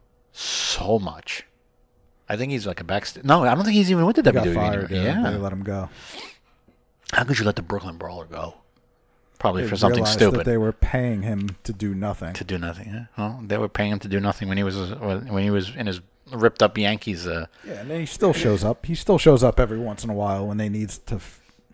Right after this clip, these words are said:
Speaker 1: Yeah,
Speaker 2: fill
Speaker 1: fill a role.
Speaker 2: somebody in
Speaker 1: Mm-hmm.
Speaker 2: for a Rumble or something.
Speaker 1: Mm-hmm. Would you put, um, um, the Million Dollar Man's, uh,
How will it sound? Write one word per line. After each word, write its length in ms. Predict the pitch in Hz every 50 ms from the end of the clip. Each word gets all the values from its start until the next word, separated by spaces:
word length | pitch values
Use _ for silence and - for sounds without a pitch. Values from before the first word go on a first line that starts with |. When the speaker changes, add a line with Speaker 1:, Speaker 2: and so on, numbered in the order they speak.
| _ _ _ _ _ _ _ -
Speaker 1:
Yeah, 160 | 156 107 90
Speaker 2:
fill 100 | - -
Speaker 1:
fill 160 | - 160 143
a 40 | 139
role. 80 | - -
Speaker 2:
somebody 500 | 151 139 127 117 123 123 120 120 117 117
in 100 | 127 131
Speaker 1:
Mm-hmm. 40 | 127
Speaker 2:
for 180 | - 127 117 113
a 40 |
Rumble 360 | 113 110 113 117 117 113 117 117
or 220 | 113 113 113 110
something. 380 | 107 180 196 202 214 220 - 123
Speaker 1:
Mm-hmm. 1080 | 117 - - _ _ - _ - - - - - - - - - _ _ _ _ - 98
Would 100 | 90 95
you 100 | 104 101
put, 280 | - - 107 101 98
um, 440 | 98 95 92 92 90 90 87 85 - - _ _ _ _ _ _ _ _ _ _ _ _ _ _ _ - - _ _ _ _ _ _ _ _ _ _ _ _ _ _ _ _ _ _ _ _ _ - - - _ -
um, 600 | 95 92 90 87 87 87 87 90 87 87 - - 110
the 60 | 98
Million 260 | 85 - 104 101 92
Dollar 220 | 92 92 92 92 90
Man's, 480 | 90 90 90 90 90 90 87 82 98
uh, 240 | 98 92 87 85